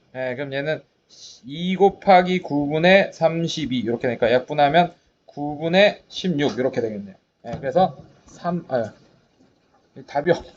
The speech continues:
자, 보기도 다르네요, 여러분들. 네, 제게 잘못됐어요, 책이. 자, 이게 구 분의 오. 이게 옛날 책, 옛날 책을 피디에프 떴나 봐.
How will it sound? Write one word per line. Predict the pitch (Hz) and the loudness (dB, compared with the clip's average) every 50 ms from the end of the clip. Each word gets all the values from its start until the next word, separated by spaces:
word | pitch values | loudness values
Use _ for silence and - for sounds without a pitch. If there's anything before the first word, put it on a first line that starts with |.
| _ _ _ _ _ _ _ _ _ _ _ _ - _ _ | _ _ _ _ _ _ _ _ _ _ _ _ -20 _ _
자, | - 156 | -6 -2
보기도 | - 156 180 214 247 - 202 | 2 2 2 4 6 4 4
다르네요, | 147 147 151 170 156 143 143 160 | 4 4 2 2 2 2 2 4
여러분들. | 175 147 127 127 127 127 127 156 175 185 - _ _ _ _ _ _ - - | 4 2 2 0 0 0 2 2 2 2 0 _ _ _ _ _ _ -14 -10
네, | 131 131 131 127 127 123 120 120 - _ _ _ _ _ _ | -6 -4 -2 -2 -2 -2 -4 -6 -10 _ _ _ _ _ _
제게 | - - 143 - 165 | -16 -14 -10 -8 -8
잘못됐어요, | 127 147 147 160 165 - 139 120 - - 107 104 101 101 _ _ _ _ _ _ | -4 -4 -2 -2 -2 -2 -2 -4 -4 -4 -10 -10 -10 -12 _ _ _ _ _ _
책이. | - - 117 107 110 - _ _ _ _ _ _ - - - - | -18 -18 -16 -16 -18 -20 _ _ _ _ _ _ -20 -20 -20 -16
자, | - 117 | -14 -12
이게 | 120 123 160 175 180 175 - _ _ _ _ _ _ _ _ _ _ _ _ _ - | -8 -4 -4 -4 -4 -4 -8 _ _ _ _ _ _ _ _ _ _ _ _ _ -20
구 | 131 135 135 139 139 135 | -18 -16 -14 -14 -12 -10
분의 | 143 151 156 165 175 | -8 -4 -2 0 0
오. | 135 92 131 120 113 - - _ _ _ - - - _ _ _ _ _ _ _ _ _ _ _ _ _ _ _ _ _ _ _ _ _ - | 0 0 -2 -2 -4 -6 -10 _ _ _ -20 -20 -20 _ _ _ _ _ _ _ _ _ _ _ _ _ _ _ _ _ _ _ _ _ -14
이게 | - 147 - | -6 -2 0
옛날 | 202 233 269 269 254 | 2 4 4 4 4
책, | - 233 202 170 - | 4 2 2 2 2
옛날 | 170 220 269 302 311 302 | 0 2 4 4 4 4
책을 | - 262 233 185 - | 2 2 2 2 2
피디에프 | - 196 175 170 160 - 127 | 0 2 2 2 2 2 0
떴나 | - 131 117 113 117 117 | -4 -4 -4 -4 -6 -6
봐. | 123 131 | -6 -8